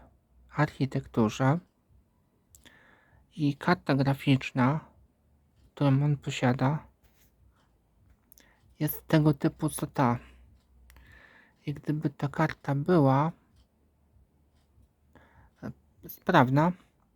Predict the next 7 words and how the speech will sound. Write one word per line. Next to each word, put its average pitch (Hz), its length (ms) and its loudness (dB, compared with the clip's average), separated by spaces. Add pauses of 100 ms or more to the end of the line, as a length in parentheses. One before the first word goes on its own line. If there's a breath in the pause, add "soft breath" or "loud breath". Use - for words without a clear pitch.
(500 soft breath)
to - 120 -2
mógłbym 151 360 2
go 147 140 -2
wam 143 220 2
zareprezentować. 139 1200 -2 (1500 soft breath)
E, 127 220 -2
ale 139 520 4